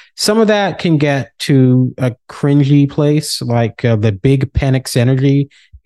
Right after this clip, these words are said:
uh, chant that, uh, that Desmond Howard did the other day. And, uh, you know, ultimately, it's, it's one of those things where, you know, game day is kind of forced to not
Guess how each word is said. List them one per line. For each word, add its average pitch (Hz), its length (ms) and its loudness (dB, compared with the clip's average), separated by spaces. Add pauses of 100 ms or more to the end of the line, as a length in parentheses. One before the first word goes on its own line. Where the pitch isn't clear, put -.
uh, 127 140 0
chant 135 420 -4
that, 120 340 -2
uh, 110 380 0 (160)
that 123 200 0
Desmond 123 280 0
Howard 123 280 0
did 127 120 0
the 135 120 2
other 131 120 0
day. 131 340 0 (500)
And, 127 380 0
uh, 139 100 -6
you 151 220 -2
know, 131 220 -2
ultimately, 147 840 0
it's, 143 200 -2
it's 139 220 -4
one 160 160 0
of 147 60 0
those 143 260 -2
things 139 320 -2
where, 131 440 0 (520)
you 160 140 2
know, 127 400 -2 (100)
game 156 220 0
day 160 380 0 (580)
is 160 160 -4
kind 156 160 -4
of 127 80 -4
forced - 720 -2 (240)
to 143 160 0
not 127 420 0